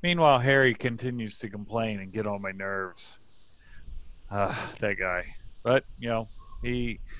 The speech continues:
he's, uh, part of the company, and they're writing the check. We headed to the pipeline to follow it to the outpost.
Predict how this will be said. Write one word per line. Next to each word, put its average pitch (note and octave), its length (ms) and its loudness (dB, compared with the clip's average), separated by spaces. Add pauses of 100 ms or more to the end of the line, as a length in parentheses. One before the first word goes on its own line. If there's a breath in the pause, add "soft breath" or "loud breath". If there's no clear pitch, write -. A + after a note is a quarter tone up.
(180 loud breath)
he's, B2 260 4
uh, B2 340 8
part C3+ 240 4
of C3 40 2
the B2+ 80 -2
company, D3+ 360 -2
and C3+ 120 -6
they're A2+ 120 -2
writing A#2 320 0
the B2+ 80 -10
check. F#2+ 340 -4 (1160)
We C3 140 0
headed E3+ 300 6
to D#3 120 0
the B2 120 -2
pipeline A2 580 2
to F#2+ 200 -2
follow B2 400 4
it G2 140 -4
to A#2 120 -10
the G2 120 -4
outpost. G2 760 -2